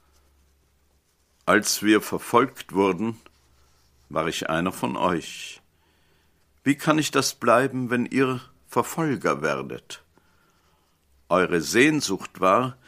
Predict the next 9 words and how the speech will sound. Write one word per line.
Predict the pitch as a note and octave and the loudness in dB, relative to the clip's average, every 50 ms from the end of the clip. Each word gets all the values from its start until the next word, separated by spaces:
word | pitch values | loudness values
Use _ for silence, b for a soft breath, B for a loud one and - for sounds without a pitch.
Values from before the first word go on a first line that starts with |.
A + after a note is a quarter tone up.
| b b b b b b b b b b _ - | b b b b b b b b b b _ -4
wie | - B2 | -2 0
die | C3 D#3+ D#3 | 4 4 6
anderen | - D3 D#3+ C#3+ B2+ F#2+ G2 F2+ | 6 6 4 4 2 0 -2 -6
Völker | - - A#2+ G2 F2 - - G2+ - | -4 0 0 0 0 0 -4 -6 -4
zu | - - G#2+ D#2+ | -4 -4 -2 2
werden, | E2+ F2+ F2+ F#2 F2+ G#2+ G2+ | 4 4 4 2 0 -6 -6
die | F2+ A2 - | -6 -2 0
euch | - A#2+ C3 B2+ - - | 2 2 2 0 -2 -2
mordeten. | B2+ B2 B2+ A#2 G#2+ - E2 - - - - - | -2 -2 0 -2 -2 -2 -2 -2 -4 -8 -18 -18